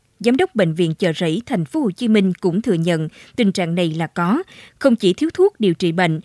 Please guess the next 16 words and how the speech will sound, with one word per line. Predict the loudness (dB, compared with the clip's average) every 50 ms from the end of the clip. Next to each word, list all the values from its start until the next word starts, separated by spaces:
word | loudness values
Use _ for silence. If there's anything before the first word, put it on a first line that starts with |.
| -12 -20 -12 -4
điều | -2 0 0
đáng | 0 0 0
lo | 0 0 0 0 -2 -4 _ -6
là | -2 -2 -2 -2
thiếu | -2 -2 0 0 0 -2
cả | -2 -4
vật | -2 -4 -6 -6 -4
tư | -4 -2
y | -2 -2 -2
tế, | -2 -2 0 2 2 2 0 -2 -6
sinh | -8 -4 -2 -2 -2 -2
phẩm, | -2 -2 -2 -2 -4 -4 _ _ _
hóa | _ -2 -2 0
chất | 0 -4 -6 -4
xét | -4 -8 -6 -2
nghiệm, | 0 2 2 2 0